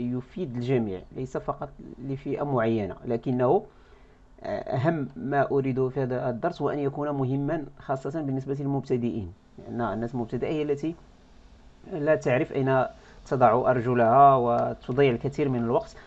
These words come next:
وكلنا جميع المبرمجين مررنا من هذه المرحلة، ضيعنا سنوات وسنوات. آه، كل شخص يعطيك رأي.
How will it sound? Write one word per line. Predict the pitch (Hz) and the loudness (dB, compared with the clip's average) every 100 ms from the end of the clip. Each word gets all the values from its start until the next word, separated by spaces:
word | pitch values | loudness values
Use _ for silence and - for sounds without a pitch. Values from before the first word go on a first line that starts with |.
| - - | -18 -6
وكلنا | 107 110 208 202 247 233 220 | 2 6 6 6 4 6 6
جميع | 185 190 202 | 6 6 4
المبرمجين | 160 160 156 147 170 | 2 0 0 0 0
مررنا | 160 139 139 147 | 2 2 2 0
من | 135 | 2
هذه | 123 120 | 2 2
المرحلة، | 120 117 113 123 131 | 0 -2 0 2 2
ضيعنا | 117 113 107 | 2 0 0
سنوات | 113 113 113 113 | -4 -4 -2 -2
وسنوات. | 120 107 110 104 123 131 - - - - | -4 -6 -6 -2 -2 -4 -10 -20 -20 -10
آه، | - 117 | -2 -2
كل | - 143 139 | 0 2 2
شخص | 135 135 135 | 0 -2 0
يعطيك | 127 - 117 120 | 0 0 -2 2
رأي. | 117 - | 2 0